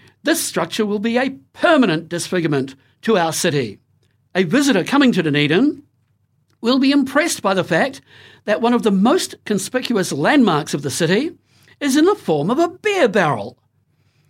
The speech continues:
I trust that the authorities concerned, principally the City Architects Department and the Amenities Society, will immediately take the matter up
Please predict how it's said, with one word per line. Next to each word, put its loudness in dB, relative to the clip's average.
I 2
trust -2
that -8
the 0
authorities -2
concerned, -2
principally 0
the -2
City 0
Architects -2
Department -2
and -2
the 0
Amenities 0
Society, -4
will -4
immediately 2
take -2
the -6
matter 0
up -2